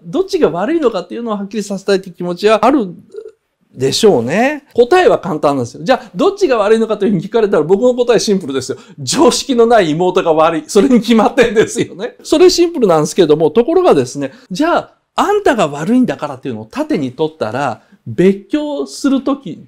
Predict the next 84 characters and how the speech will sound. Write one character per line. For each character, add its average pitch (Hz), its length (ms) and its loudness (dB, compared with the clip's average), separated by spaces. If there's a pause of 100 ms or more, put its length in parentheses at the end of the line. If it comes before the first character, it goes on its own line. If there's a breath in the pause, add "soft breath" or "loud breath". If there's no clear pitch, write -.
プ 226 100 -8
ロ-、 196 100 -12
す 254 140 -8
る 240 80 -8
と 277 80 -4
き 226 100 -10
の 147 80 -2
プ - 140 -6
ロ 226 100 2
セ 185 140 -2
ス - 160 -10
で、 139 240 2 (400 loud breath)
交 311 200 2
渉 285 480 -4
が 226 260 0
で 175 140 -4
き - 80 -6
な 320 120 0
く 147 80 -6
な 123 120 -4
っ - 20 -18
ち - 80 -14
ゃ 104 60 -8
う - 20 -16
ん - 40 -16
で - 20 -16
す - 100 -10
ね。 233 140 -6
話 269 360 0
し 302 80 -2
合 262 100 2
い 262 60 0
が 233 80 -2
進 240 220 -8
ま 247 140 2
な 233 120 2
い 202 80 -2
と。 123 160 -10 (300 soft breath)
な 254 160 2
の 170 180 2
で、 170 460 2
そ - 160 -2
れ 339 100 -2
は 330 140 -4
妹 311 460 -4
が 208 120 0
悪 175 360 2
い 277 60 6
で 147 120 0
す 139 160 -6
よ、 165 340 -4 (140)
と、 131 300 -8
僕 185 320 -2
は 196 200 0
思 185 220 -2
い 185 40 -2
ま 180 120 -4
す。 - 160 -16
で、 185 80 -4
別 208 240 2
居 294 100 -2
し 320 100 -6
か 208 140 -2
な 190 200 -2
い 180 60 0
で 131 120 0
し - 160 -8
ょ 123 240 -6
う。 - 20 -12
で 262 180 0
も、 214 380 4
お 208 120 0
姉 370 180 2
さ 262 160 0
ん 196 80 2
の 175 80 0
方 185 160 4
が 131 100 4
悪 170 300 4
者 233 240 6
に 214 140 6
な 202 140 4
っ 202 80 -6
て、 156 240 2